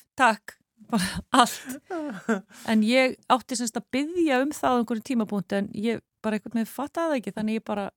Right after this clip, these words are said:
Speaker 1: ég andaði mig bara í gegnum þetta. Ég hafði verið í einhverju, ég var svona svo góð af vinkonur og ég held að hafi nú verið hún María Rán, hérna, sem að, á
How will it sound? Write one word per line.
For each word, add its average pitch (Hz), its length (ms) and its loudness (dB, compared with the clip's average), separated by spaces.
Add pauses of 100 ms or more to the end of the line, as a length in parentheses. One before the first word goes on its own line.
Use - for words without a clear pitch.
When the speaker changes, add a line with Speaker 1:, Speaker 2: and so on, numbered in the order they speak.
(1160)
Speaker 1:
ég - 280 -12
andaði 285 480 0
mig 285 80 -6
bara 254 160 -4
í - 40 -6
gegnum 302 280 0
þetta. 190 220 -2 (680)
Ég 214 140 -2
hafði 220 160 -2
verið 240 180 0
í 247 60 0
einhverju, 240 300 -4 (1160)
ég 220 180 -4
var 214 80 -4
svona 190 200 -4 (200)
svo 175 140 -4
góð 160 180 -6
af 170 60 -6
vinkonur - 380 -8 (260)
og 208 300 -6 (520)
ég - 840 -20
held - 100 -8
að 196 80 0
hafi 208 200 2
nú 202 100 0
verið 196 240 2
hún 196 160 2
María 190 420 2
Rán, 170 240 0
hérna, 196 300 -4
sem 196 180 -2
að, 180 200 -6 (500)
á 208 100 -2